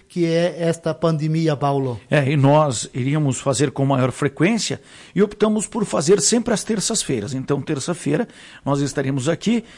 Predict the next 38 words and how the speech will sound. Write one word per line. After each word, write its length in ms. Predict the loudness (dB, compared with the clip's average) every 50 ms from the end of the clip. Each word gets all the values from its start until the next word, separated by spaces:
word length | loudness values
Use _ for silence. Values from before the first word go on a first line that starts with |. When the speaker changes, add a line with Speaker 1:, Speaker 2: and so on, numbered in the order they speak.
| -10 -4 -4
Speaker 2:
e 80 | -2
que 140 | 0 2 4
nos 160 | 4 4 4
outros 360 | 4 2 2 2 2 0 0 2
dias 260 | 4 6 6 6 6
da 100 | 2 0
semana 640 | 0 0 -2 -2 0 2 2 2 2 0 -4 -6 -10 -18 -20 -16 -6
se 160 | -2 0 2
mantenha 460 | 2 2 2 2 2 2 2 2 2 0
essa 180 | 0 0 0
oração 420 | 0 0 -2 -2 -4 -4 -2 -2 -2
em 80 | -2
família, 500 | -2 -4 -4 -4 -4 -4 -6 -6 -8 -10 -14 -18 -20 -20 -12 -4
que 80 | -4
está 240 | -2 -2 0 -2 -4
tão 440 | 0 2 2 4 4 4 2 0 -2 -4 -8 -20 -18 -6 -2
e-, 180 | -2 -2 0 0
escasso, 600 | -2 -2 -2 0 0 0 2 0 0 -2 -2 -2
se 160 | 0 0 -2
perdeu 720 | 0 4 4 4 4 4 4 2 4 4 6 4 4 4 2 -4 -18 -16 -10 -6
essa 240 | -4 -2 -2 -2 -2
cultura, 840 | -4 -4 -6 -6 -2 0 2 4 4 4 4 6 6 4 4 0 -4 -14 -20 -20 -10 -6
essa 340 | -4 -2 -2 -2 -2 -4 -4
fé 440 | -6 -12 -2 2 4 4 4 4 0
tão 540 | 0 2 2 2 2 2 0 -2 -4 -6 -6 -2
gostosa 680 | 2 2 2 2 0 2 4 6 6 6 4 2 0
que 160 | -2 0 0
era 180 | 2 2 2 0
de, 200 | -2 -4 -6 -8 -8 -12 -20 -20 -14 -6
de 160 | -2 0 2 2
estar 300 | 0 0 2 2 2 2
ao-, 200 | 2 -2 -2 -4
a 60 | -2
família 380 | -2 0 2 2 4 4 4
ao 60 | 4 4
redor 340 | 2 0 2 0 0 0
da 80 | -2 -4
mesa, 480 | -6 -6 -8 -10 -10 -12 -14 -16 -16